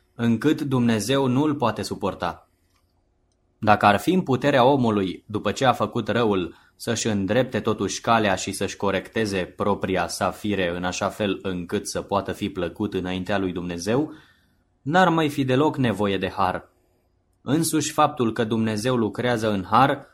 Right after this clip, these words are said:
dovedește că păcatul este un lucru atât de îngrozitor încât starea omului este în întregime ruinată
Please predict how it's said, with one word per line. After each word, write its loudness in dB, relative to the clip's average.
dovedește 0
că -4
păcatul 2
este 0
un 0
lucru -2
atât 6
de 0
îngrozitor 0
încât -2
starea 2
omului 4
este 0
în 2
întregime 0
ruinată 0